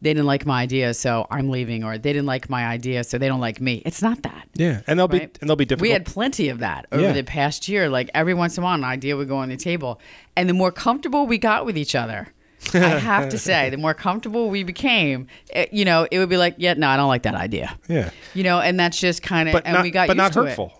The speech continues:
Speaker 1: Not hurtful.
Speaker 2: But, yeah, and
Speaker 1: Nope. No, we don't think that works in this context. We don't
Speaker 2: Right.
Speaker 1: think that will work at the convocation. So we got it. We really got a chance to know each other and to trust one another.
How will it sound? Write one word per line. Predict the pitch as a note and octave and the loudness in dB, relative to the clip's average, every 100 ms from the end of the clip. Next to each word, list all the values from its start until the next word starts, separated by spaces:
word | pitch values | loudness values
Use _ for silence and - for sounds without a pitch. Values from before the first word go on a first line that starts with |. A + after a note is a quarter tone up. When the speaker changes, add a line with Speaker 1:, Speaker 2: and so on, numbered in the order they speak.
| - | -4
Speaker 1:
Not | F3 F#3 | 0 2
hurtful. | G3+ F#3+ - A#2+ - | 0 -8 -4 -4 -4
Speaker 2:
But, | - B2 | -6 0
yeah, | C#3+ F#2+ F#2+ | 0 2 0
and | G2+ | -2
Speaker 1:
Nope. | D3+ D#3 D#3 | 0 0 -2
No, | E3+ G3 G#3+ | 0 2 4
we | G3+ | 2
don't | G#3+ | 0
think | A3 G#3+ | 0 0
that | G#3+ E3 | 0 2
works | F3 C#3 - | 2 2 0
in | D3+ | 0
this | D3 | 0
context. | - C#3+ B2+ A#2 - - | -2 -4 -4 -8 -10 -8
We | F#3 | -2
don't | F3 | 0
Speaker 2:
Right. | F3+ | 0
Speaker 1:
think | G3+ | 0
that | F#3 E3 | 0 0
will | D#3+ | 0
work | C#3+ C3+ | 0 -2
at | B2 | -4
the | |
convocation. | B2 - A2+ A2 - G#2 - | -8 -4 -4 -4 -6 -6 -6
So | A2+ D3+ D3 - - - | -2 0 0 -6 -20 -4
we | G3+ | 0
got | G3+ A3 | 2 4
it. | A3+ F3 | 2 0
We | F#3+ | -2
really | F3+ G3+ G#3+ | 2 2 4
got | G#3+ | 2
a | F#3+ | 0
chance | - F3 | -2 -4
to | E3 | -2
know | D#3 C#3+ | -2 -2
each | D3+ D#3+ | -2 -2
other | D3+ D#3+ | -2 -4
and | D#3 | -6
to | - | -8
trust | - - - C#3+ - | -10 -8 -6 -6 -6
one | D#3+ D#3+ | -4 -2
another. | D#3+ E3 F3 | 0 0 -2